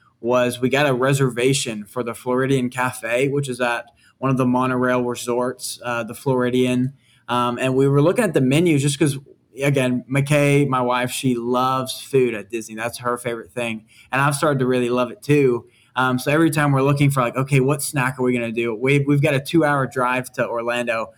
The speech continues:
from West Palm Beach. So that's what we're usually doing, is saying, "Okay, what snacks do we wanna get? What do we wanna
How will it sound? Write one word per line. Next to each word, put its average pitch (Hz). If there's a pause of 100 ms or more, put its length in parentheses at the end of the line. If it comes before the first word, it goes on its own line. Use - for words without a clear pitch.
(180)
from 135
West 127
Palm 123
Beach. 123
So 131
that's 135
what 143
we're 127
usually 127
doing, 123
is 113
saying, 117
"Okay, 123
what 127
snacks 127
do 139
we 123
wanna 120
get? 117
What 120
do 123
we 123
wanna 120